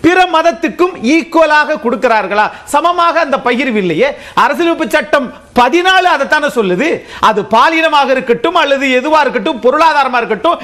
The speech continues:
அல்லது மதம், ஜாதி, எல்லாத்துலயும் ஒன்றுதான். ஆனா, இங்க இருக்க ஆச்சரியமா இருக்குது.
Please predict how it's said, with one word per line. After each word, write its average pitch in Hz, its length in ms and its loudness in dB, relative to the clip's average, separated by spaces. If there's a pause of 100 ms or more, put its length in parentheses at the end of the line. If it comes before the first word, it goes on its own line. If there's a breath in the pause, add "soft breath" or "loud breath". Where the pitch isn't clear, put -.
(100)
அல்லது 269 260 0
மதம், 277 300 2
ஜாதி, 277 380 0
எல்லாத்துலயும் 285 640 0
ஒன்றுதான். 262 800 0 (340 loud breath)
ஆனா, 339 360 2
இங்க 277 320 -2
இருக்க 233 200 0
ஆச்சரியமா 339 640 2
இருக்குது. 190 320 0